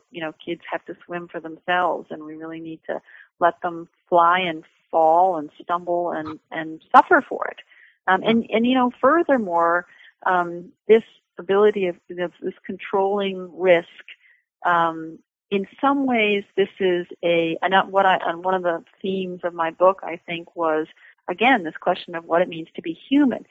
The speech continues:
And in an age when we think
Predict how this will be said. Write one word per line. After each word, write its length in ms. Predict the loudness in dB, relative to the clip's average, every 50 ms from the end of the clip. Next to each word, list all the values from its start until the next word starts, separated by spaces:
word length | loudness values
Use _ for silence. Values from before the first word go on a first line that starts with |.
| -20 -20 -20 _ -4
And 160 | -4 -2 0
in 220 | 2 2 4 4
an 200 | 4 2 2 0
age 500 | -2 -2 -2 -2 -2 -4 -6 -8 -10 -12 -10
when 240 | -8 -8 -8 -8
we 200 | -8 -8 -8 -8 -10 _ _
think 280 | -6 -4 -4 -4 -6